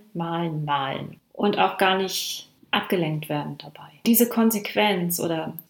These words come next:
Stringenz, die sehe ich auch in seinen Bildern und das berührt mich total.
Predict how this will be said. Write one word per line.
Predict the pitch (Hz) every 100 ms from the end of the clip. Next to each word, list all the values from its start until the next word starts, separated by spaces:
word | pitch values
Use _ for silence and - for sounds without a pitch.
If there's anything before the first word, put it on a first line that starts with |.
| -
Stringenz, | - - 185 190 208 202 175 202 - - - - -
die | 214 - 220 214 202 -
sehe | 175 220 202
ich | 175 175
auch | 175
in | 175 180
seinen | 175 180 180
Bildern | 180 190 185 160 160 165 -
und | 160 170
das | 175 - - - _ -
berührt | 190 208 208 -
mich | 160 156 -
total. | - 180 - 160 160